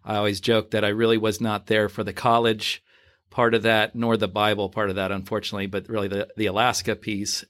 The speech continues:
Um, but anyway, sort of left that. I, I really got sort of gripped by apologetics. Um, and that's what I, you know, knew what, that's, I knew that's what I wanted to do is,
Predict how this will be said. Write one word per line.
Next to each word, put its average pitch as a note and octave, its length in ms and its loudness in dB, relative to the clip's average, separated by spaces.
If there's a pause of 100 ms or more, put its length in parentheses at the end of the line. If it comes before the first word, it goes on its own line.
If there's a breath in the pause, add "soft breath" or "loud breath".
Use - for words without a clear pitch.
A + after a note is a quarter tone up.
Um, A2 440 -2 (420 soft breath)
but B2 100 -2
anyway, C#3 480 2
sort C#3+ 200 2
of C3 160 2
left D3+ 320 0
that. C#3 360 4
I, C3+ 180 2
I C3+ 160 0
really E3+ 280 0
got D3 320 2
sort C3 180 -2
of A2+ 420 0
gripped B2 480 -2
by G#2+ 220 2
apologetics. G#2+ 1000 -2 (140)
Um, G#2 540 -2 (1200 loud breath)
and A#2 140 0
that's A#2 220 0
what A#2 100 4
I, G#2+ 320 2 (100)
you A#2+ 140 -2
know, G2+ 200 -4 (120)
knew A#2 420 0
what, A2+ 300 0 (140)
that's, A#2+ 320 -2 (260)
I A2+ 60 -2
knew A#2+ 200 2
that's A#2+ 300 2
what B2 80 2
I A2 80 4
wanted A2 300 -2
to G#2+ 100 -6
do C3 300 2
is, A2 320 0